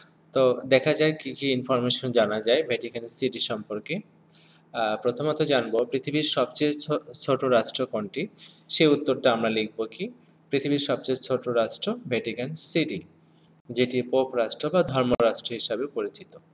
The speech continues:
আর নাম্বার টু, ভ্যাটিকান সিটির মোট আয়তন কত? যেহেতু পৃথিবীর সবচেয়ে ছোট রাষ্ট্র, আয়তনটা অত্যন্ত কম, একশো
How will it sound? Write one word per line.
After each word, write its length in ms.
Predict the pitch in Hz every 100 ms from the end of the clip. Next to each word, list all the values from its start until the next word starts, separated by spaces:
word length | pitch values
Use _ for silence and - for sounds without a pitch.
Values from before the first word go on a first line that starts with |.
| _ _ _ _ - _ _ _ _ _ _ _ -
আর 540 | 131 131 135 160 - - 131
নাম্বার 300 | 131 127 127
টু, 240 | 135 135
ভ্যাটিকান 440 | 135 139 156 170
সিটির 380 | 165 165 156 151
মোট 240 | 135 147 -
আয়তন 440 | 127 120 127 123
কত? 360 | 120 107 127 196 -
যেহেতু 300 | - 151 151
পৃথিবীর 320 | 160 156 180 185
সবচেয়ে 680 | - - 143 123 - 208 -
ছোট 200 | 113 107
রাষ্ট্র, 420 | 98 - - 254 _ - - _
আয়তনটা 520 | - 117 117 135 131 127
অত্যন্ত 460 | - - 131 123
কম, 360 | 120 107 131 180 -
একশো 340 | 120 123 -